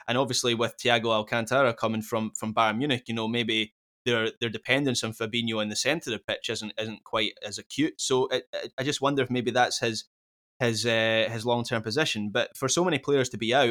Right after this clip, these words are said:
it, it, and, and to still pull off a performance like this with James Milner coming on in central midfield and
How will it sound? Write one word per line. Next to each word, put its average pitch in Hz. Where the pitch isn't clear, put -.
it, 120
it, 117
and, 117
and 113
to 110
still 147
pull 123
off 123
a 110
performance 131
like 110
this 107
with 110
James 127
Milner 120
coming 117
on 117
in 107
central 113
midfield 127
and 104